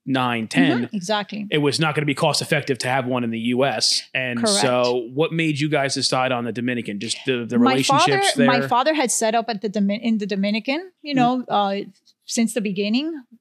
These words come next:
Speaker 2: uh, when I left to law school. That's, that was, like, his second home. He had relationships there. Um, it was just, there was never a question. There
Speaker 1: Right.
Speaker 2: was never kind of, you know, "Let me take a look here or there." It was always gonna be Dominican.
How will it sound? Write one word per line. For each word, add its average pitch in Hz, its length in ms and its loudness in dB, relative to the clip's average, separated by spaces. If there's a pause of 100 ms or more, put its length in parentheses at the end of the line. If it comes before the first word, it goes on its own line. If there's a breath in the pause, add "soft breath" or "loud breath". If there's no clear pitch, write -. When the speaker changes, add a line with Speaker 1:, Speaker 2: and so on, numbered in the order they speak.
Speaker 2:
uh, 196 300 -2
when 202 240 -4
I 202 80 0
left 214 220 -2
to 233 80 0
law 202 160 2
school. 269 380 -4 (420)
That's, 220 320 -2
that 220 200 0
was, 240 120 2
like, 220 140 0
his 220 140 0
second 208 280 -2
home. 202 400 -2 (120)
He 240 140 0
had 220 160 2
relationships 208 680 -2
there. 202 500 -2
Um, 190 560 -4
it - 60 -2
was 254 140 0
just, - 280 -6 (180)
there 247 140 0
was 254 180 0
never 254 420 2
a 226 60 2
question. 196 640 -4 (100)
There 131 120 0
Speaker 1:
Right. - 80 2
Speaker 2:
was - 100 -4
never 220 280 0
kind 214 260 -4
of, 190 120 -8
you 226 140 -6
know, 220 80 -2
"Let 202 140 -4
me 214 100 -4
take 226 160 -6
a 226 60 -2
look 208 200 -4
here 214 220 -6
or 190 60 -6
there." 180 220 -4
It 185 40 -6
was 208 220 -2
always 214 320 -4
gonna 202 160 -2
be 202 100 -4
Dominican. 190 560 -8